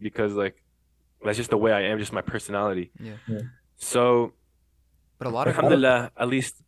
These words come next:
Speaker 1: I was able to, I think it was, that was, like, a big, that was a big moment for me. Like, it felt like a big victory for myself, even though at the time, like, it was difficult and it didn't feel like a victory.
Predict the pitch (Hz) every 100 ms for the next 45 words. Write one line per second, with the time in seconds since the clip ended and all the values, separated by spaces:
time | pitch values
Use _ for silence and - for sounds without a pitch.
0 | _ - 120 117 - 127 120 117 - 113
1 | 107 104 - _ - 110 117 131 123 123
2 | 123 135 135 120 110 107 120 107 _ -
3 | 143 120 110 123 110 117 117 - 120 123
4 | 110 107 - 123 117 107 117 107 101 110
5 | 120 110 107 101 - 110 110 110 117 117
6 | 113 117 117 - 110 127 135 _ _ _
7 | - 117 110 - _ _ _ _ - 113
8 | 120 - 120 - 135 117 107 123 123 135
9 | 127 123 117 123 143 147 165